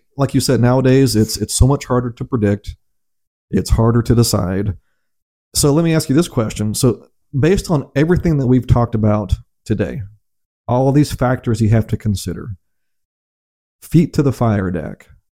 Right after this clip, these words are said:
I'm saying to you right now, or I'm asking you right now, if you had to plan a, a vacation, a one-week vacation this year,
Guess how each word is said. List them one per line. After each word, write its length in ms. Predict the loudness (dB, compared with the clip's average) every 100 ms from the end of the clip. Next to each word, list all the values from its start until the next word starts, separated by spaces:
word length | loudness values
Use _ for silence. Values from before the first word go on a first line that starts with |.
| _
I'm 140 | -2 -2
saying 320 | 0 2 2
to 100 | 2
you 120 | 0
right 240 | 0 -2 -4
now, 220 | -4 -6
or 80 | -4
I'm 120 | -2
asking 320 | 0 0 -2 -8
you 100 | -6
right 180 | -8
now, 240 | -10 -16 -18 _ _ _ _ _ _ _ _ _ -6
if 180 | -4 2
you 140 | 2
had 160 | 4 0
to 60 |
plan 640 | -2 0 2 2 2 -2 -8 _ _ _ _ _ _ _ _
a, 120 | -6 -6 -8 -2
a 60 |
vacation, 680 | 0 2 2 0 0 -2 -6
a 80 | -4
one-week 480 | -2 0 2 2 2
vacation 720 | 2 0 0 -2 -2 -4 -2
this 280 | 0 0 -2
year, 300 | -10 -12 -16